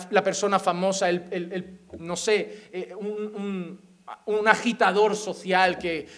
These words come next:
que coge fama por ir contracorriente. No, es por la gloria de Dios. Lo que está en juego no son mis ideales, no son mis principios, es Dios y su palabra.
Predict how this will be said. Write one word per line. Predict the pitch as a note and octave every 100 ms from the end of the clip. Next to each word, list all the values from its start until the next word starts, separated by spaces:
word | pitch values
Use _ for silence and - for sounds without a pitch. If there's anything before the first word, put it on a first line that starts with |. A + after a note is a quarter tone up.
| -
que | G3+
coge | G#3 G3+ G3+
fama | - F#3+ G3 F#3
por | F#3 F3
ir | -
contracorriente. | F#3+ E3 F3 E3+ E3+ F3 F3 F#3+
No, | D4
es | D4
por | C4+ C#4+
la | B3+
gloria | B3+ D4 C#4+ C4+
de | C4+
Dios. | C4 D#4+ - - -
Lo | A3+ A#3+
que | B3
está | B3+
en | D4+
juego | B3 D#4+ D4+
no | D4
son | D4 D4+
mis | D4 -
ideales, | C4+ B3+ C#4 F4 C4+ G#3+ - - _ - _ -
no | B3+
son | C4+ D4
mis | D4 -
principios, | C#4+ C4 - C#4+ - C4 A#3 - - - _ _ _ _ _ _
es | - A#3 F#3
Dios | - F#3 G#3 A3+ F#3+
y |
su | - G3
palabra. | E3+ D3 C#3+ B2+ A#2 A2